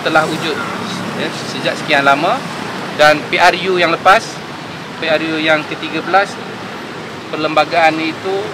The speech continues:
telah berjalan, demokrasi itu telah berjalan melalui pilihan raya, dan pilihan raya menentukan kerana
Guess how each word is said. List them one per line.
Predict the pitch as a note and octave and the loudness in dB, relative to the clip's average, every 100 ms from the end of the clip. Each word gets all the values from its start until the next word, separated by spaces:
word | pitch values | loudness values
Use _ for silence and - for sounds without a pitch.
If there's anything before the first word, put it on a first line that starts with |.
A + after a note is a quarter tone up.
| - | -6
telah | D#3 D3+ D3+ | 2 2 2
berjalan, | D3 D#3 F3 D#3+ | 2 6 6 4
demokrasi | D#3 D3 D3 C#3+ D#3+ | -2 0 2 2 -2
itu | C#3+ D#3+ | -4 -4
telah | D3+ D3 | 0 0
berjalan | C#3 D3+ E3 E3 | 2 4 8 6
melalui | D3 D3 D3 D#3 D3+ | 6 4 4 4 -4
pilihan | D3+ D3 C#3 | 0 2 4
raya, | D3 G3 G#3+ D#3+ | 4 2 0 2
dan | D#3 | 2
pilihan | E3 D#3+ D#3 | 2 2 4
raya | D3+ E3+ F#3+ G#3 G#3+ - - - - - - - - - - - - - - C#3 | 6 6 4 2 -2 -6 -8 -8 -8 -8 -8 -6 -6 -6 -8 -8 -8 -8 -6 -4
menentukan | D3 D3+ D#3+ F3+ F3 E3+ D#3 | -4 -4 -2 4 4 2 0
kerana | C#3+ D3 D#3 D#3 | 2 2 2 2